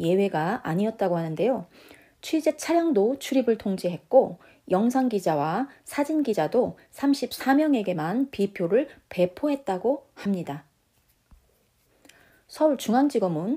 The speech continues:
원래 언론을 이렇게 통제했었던 것일까요? 그렇지 않다고 합니다.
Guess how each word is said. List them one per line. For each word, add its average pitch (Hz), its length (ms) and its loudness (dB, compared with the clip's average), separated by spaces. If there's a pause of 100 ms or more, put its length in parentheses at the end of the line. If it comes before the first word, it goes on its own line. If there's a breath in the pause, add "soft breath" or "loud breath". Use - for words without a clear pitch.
(140)
원래 175 560 4
언론을 180 420 0
이렇게 170 360 -2
통제했었던 269 760 0
것일까요? 175 540 -4 (480 soft breath)
그렇지 180 640 -2
않다고 190 460 0
합니다. 170 400 -4